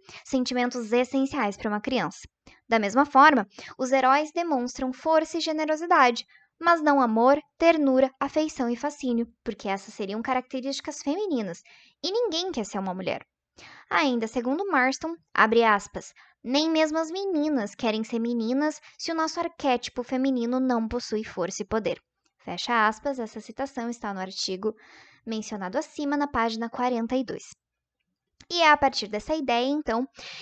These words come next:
que surge a Mulher Maravilha, pra encarnar, ao mesmo tempo, a força de um super-homem e, abre aspas, "todo o fascínio de uma boa e bela mulher."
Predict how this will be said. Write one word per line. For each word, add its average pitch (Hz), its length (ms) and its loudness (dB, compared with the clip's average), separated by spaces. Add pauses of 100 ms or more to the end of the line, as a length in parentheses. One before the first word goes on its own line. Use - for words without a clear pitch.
(120)
que 370 100 4
surge 320 320 -2
a - 20 0
Mulher 311 300 2
Maravilha, 320 640 2 (520)
pra 247 160 4
encarnar, 247 720 2
ao 226 160 6
mesmo 294 380 0
tempo, 277 480 -2 (180)
a 262 140 2
força 233 480 -2
de 214 80 -8
um 208 100 -8
super-homem 311 800 2 (340)
e, 247 220 -6 (180)
abre 202 320 -2
aspas, 202 480 -4 (320)
"todo 294 260 8
o 320 40 -2
fascínio 247 640 -2
de 226 100 -8
uma 196 180 -8
boa 240 380 6
e 330 120 0
bela 208 360 0
mulher." 220 460 -2